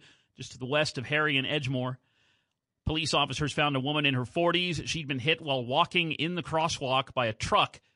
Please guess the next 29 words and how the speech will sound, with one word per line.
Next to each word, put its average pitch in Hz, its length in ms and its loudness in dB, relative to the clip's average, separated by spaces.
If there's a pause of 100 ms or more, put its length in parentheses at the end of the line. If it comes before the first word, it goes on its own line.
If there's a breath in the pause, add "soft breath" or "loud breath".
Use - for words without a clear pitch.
that - 80 -20
was 117 100 -12
turning 147 320 -2
south 160 560 4
from 135 160 -2
Harry 151 420 2
onto 151 260 0
Parkwood, 120 560 0 (600 soft breath)
and 120 300 -4
the 123 100 -4
driver 143 480 4
is 156 240 0
cooperating 143 640 2
with 117 80 -4
this 135 180 -4
investigation. 120 720 -2 (1700)
The 160 60 0
deliberations 196 840 4
over 180 140 2
the 165 80 2
location 175 680 2
for 185 80 -2
the 160 100 0
new 165 160 0
state 170 320 2
mental 175 380 0
hospital 135 520 2
are 127 100 4
continuing. 156 760 2